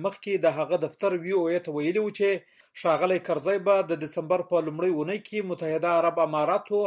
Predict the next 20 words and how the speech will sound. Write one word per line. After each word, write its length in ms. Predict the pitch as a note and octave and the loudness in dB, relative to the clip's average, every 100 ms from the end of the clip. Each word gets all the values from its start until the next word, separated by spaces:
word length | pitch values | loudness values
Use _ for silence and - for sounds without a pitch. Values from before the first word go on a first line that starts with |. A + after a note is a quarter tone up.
| E3 | 4
او 40 | D3 | 4
بیا 100 | E3 D#3 | 4 2
جرمني 380 | C#3+ C#3 C#3 C#3+ - | 0 -2 -6 -6 -2
ته 100 | F3+ | 0
لاړ 160 | D3 - | 0 -2
سي. 180 | D#3 C#3+ C3+ _ _ _ - C#3 | -6 -6 -8 _ _ _ -4 2
د 160 | E3+ F3 | 2 2
ماډرن 340 | G3 F3+ G3 F3+ | 0 2 -2 -2
ډیپلوماسي 500 | F3+ F3+ D#3+ D3+ G#3 | -2 -4 -4 -4 -6
په 100 | F3+ | -6
نوم 100 | G3 F#3+ | -6 0
ویبپاڼې 520 | F3 D#3+ F#3 G3 G3+ E3 | 0 0 0 0 -2 0
د 100 | F3 E3 | 2 2
ترلاسه 360 | E3+ D#3+ D3+ D#3+ F#3 | 0 0 0 -2 -4
کړو 220 | F#3 E3+ | -2 2
معلوماتو 480 | D#3 D#3+ F3+ F3+ - | 2 2 -4 -4 -4
په 100 | C#3+ | -4
بنیاد 300 | D#3 F3 D3 | -2 -2 -2
لیکلي 280 | C#3+ G3 G#3 G#3 | -4 -2 -2 2
چې 120 | G#3 | 2